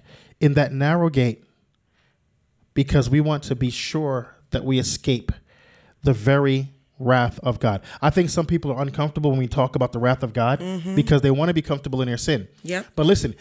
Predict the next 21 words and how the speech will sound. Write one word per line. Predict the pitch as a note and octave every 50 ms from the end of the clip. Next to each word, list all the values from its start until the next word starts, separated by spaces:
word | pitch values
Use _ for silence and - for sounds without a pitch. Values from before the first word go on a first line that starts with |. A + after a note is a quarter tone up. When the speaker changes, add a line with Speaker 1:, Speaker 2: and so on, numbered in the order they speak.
| - _
Speaker 1:
you | - F3 F#3
cannot | - - G#3+ G#3+ A3 A3+ A#3 -
struggle | - - - - G#3 G#3+ G#3+ F#3 G3+ F#3+ E3+
with | F3+ F3 -
lust. | E3+ F3+ F3 G3 - - - - - - - _ _ _ _ _ - - -
You | F#3 G3+
cannot | - A3+ G#3+ G#3+ A#3 -
struggle | - - - A3 A3 G3+ G#3
with | G#3 G3+ G3
unforgiveness. | F#3+ F#3+ F3+ - F#3 D#3 E3+ E3+ D3 D3 C#3+ B2+ - - - - - -
You | F#3+ G3+
cannot | - A3+ A3 A3+ G#3+ -
struggle | - - - G#3 G#3+ G#3+ G3+ G#3
with | G3 F#3 -
fits | - G#3+ G3+ - - G#3
of | F3 D3
rage. | E3 F3 F3+ F3 E3 D3 C3 B2 - - - - _ _ _ _ _ _ _ _ - D#3+ - - - _ _ _ _ _ _ _ -
We | E3+ G#3+ G#3+
have | G3 G#3+ G#3 -
to | A3 - -
end | A3+ B3 C4+ C#4 C#4 C#4+ C#4 C4